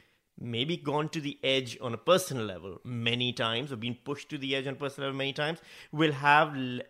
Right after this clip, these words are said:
less concerns about going to the edge again and again and again.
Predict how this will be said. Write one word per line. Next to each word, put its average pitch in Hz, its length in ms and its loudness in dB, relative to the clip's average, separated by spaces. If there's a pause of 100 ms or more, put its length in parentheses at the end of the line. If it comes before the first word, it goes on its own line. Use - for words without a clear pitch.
(140)
less 123 500 -2
concerns 127 580 -4
about 113 220 -2
going 117 140 -6
to 113 40 -8
the 113 120 -4
edge 107 120 -6
again 107 240 -6
and 104 120 -8
again 98 220 -10
and - 120 -16
again. 104 340 -10